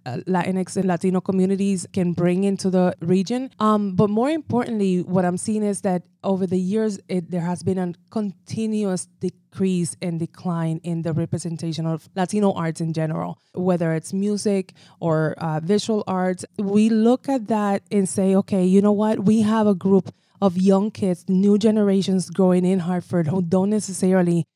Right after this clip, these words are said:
have a connection to their own heritage and to their own culture, whether it's Latino or not." And so for us, it's really important that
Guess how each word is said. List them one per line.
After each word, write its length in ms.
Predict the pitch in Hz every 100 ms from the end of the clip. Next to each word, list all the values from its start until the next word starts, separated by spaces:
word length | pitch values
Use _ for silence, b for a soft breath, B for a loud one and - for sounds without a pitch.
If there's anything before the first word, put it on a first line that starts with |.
| _ 196 185
have 180 | 196 202
a 60 |
connection 600 | 196 190 180 190 - 214
to 140 | 196 185
their 140 | 175
own 280 | 175 180 185
heritage 500 | 147 190 214 196 175
and 140 | 175 170
to 80 |
their 120 | 175 180
own 200 | 175 185
culture, 420 | - 202 233 214
whether 340 | 185 196 185 180
it's 140 | 170
Latino 580 | 196 175 196 220 226 220 _ _
or 120 | 214
not." 440 | 208 196 269 196 -
And 160 | 233 214
so 220 | 226 208
for 200 | 220 -
us, 140 | 226
it's 160 | 220 190
really 240 | 208 202
important 400 | 180 185 180 175
that 220 | 170 170